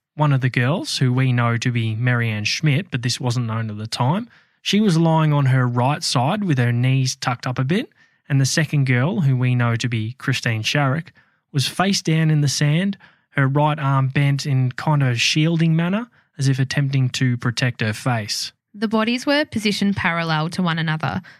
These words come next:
Speaker 2: with Christine's head touching Marianne's feet. Marianne had been wearing a bathing costume under her clothes, a one-piece. This bathing suit had been cut out at the crotch and pulled up around her breasts.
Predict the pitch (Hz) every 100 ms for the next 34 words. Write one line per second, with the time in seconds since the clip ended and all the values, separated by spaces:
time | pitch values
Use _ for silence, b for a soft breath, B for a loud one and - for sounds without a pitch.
0 | B B 202 214 208 190 190 196 180 180
1 | 214 - 180 - 185 175 165 160 156 160
2 | - 156 147 - - b b b 208 214
3 | 220 220 226 226 247 247 240 247 240 175
4 | 165 170 180 170 165 - 165 160 165 170
5 | 160 - 160 151 170 - 185 180 160 175
6 | - - 190 - - B B B 233 233
7 | 208 208 208 202 196 139 185 180 185 -
8 | 175 170 170 165 180 - 170 - - -
9 | 185 180 190 175 165 170 170 165 160 170
10 | 160 151 139 - - -